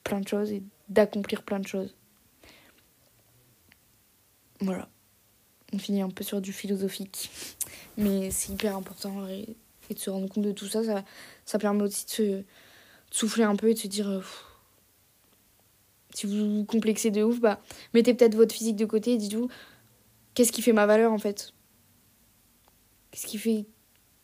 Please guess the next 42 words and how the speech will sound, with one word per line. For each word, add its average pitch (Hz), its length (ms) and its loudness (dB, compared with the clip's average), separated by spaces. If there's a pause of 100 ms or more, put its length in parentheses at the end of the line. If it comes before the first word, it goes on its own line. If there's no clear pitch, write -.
(180)
qu'est-ce 233 220 2
que, 220 140 -2
je 208 80 0
suis 214 260 0 (200)
beaucoup 233 280 4
plus 226 200 -4
qu'un 220 100 2
physique 226 340 -4
et 208 180 -2 (680)
c'est - 200 0
hyper, 226 560 2 (1120)
je 226 80 -12
sais 254 100 0
pas, 277 120 6
je 269 80 4
repense 226 320 2
vraiment 240 240 2
à 262 60 4
la 220 80 4
moi 220 160 4
d'avant 226 260 2
où 233 280 2 (720)
je 208 160 -2
me 220 80 6
voyais 214 240 4
que 220 100 2
par 247 180 2
un 220 60 0
physique 233 380 -6
en 214 60 -6
fait. 220 260 -10 (1080)
Et 196 80 -8
à 196 60 -4
la 202 100 0
moi 226 160 4
d'avant, 254 380 4
euh, 214 140 2
vous - 360 -12
vous - 0 -
rendez 226 200 6
compte, 285 200 4
genre, 214 160 2